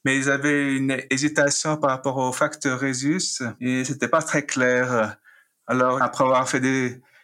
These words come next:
des, des recherches à Genève, ils ont envoyé le sang à, à Berne, puis après, euh, de Berne, le sang a été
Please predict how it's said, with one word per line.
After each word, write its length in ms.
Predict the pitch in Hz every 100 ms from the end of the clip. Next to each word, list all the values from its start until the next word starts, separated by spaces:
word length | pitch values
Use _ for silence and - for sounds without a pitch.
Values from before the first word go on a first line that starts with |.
| _ _ _
des, 720 | 117 117 117 113 113 113 101 -
des 140 | 120
recherches 640 | 135 131 - 131 123 - -
à 100 | 120
Genève, 520 | 131 127 127 123 120
ils 180 | 120 117
ont 140 | 113
envoyé 460 | 113 123 120 117 117 123
le 160 | 120 113
sang 360 | - - 117 113
à, 340 | 104 101 92
à 120 | 95
Berne, 540 | 107 113 123 143 139 131
puis 80 | 135
après, 600 | 110 - - 117 110 113
euh, 20 | - - -
de 120 | 113
Berne, 680 | 110 117 123 123 120 117 113
le 140 | 117 117
sang 240 | - 123
a 300 | 120 117 113
été 380 | 101 - 117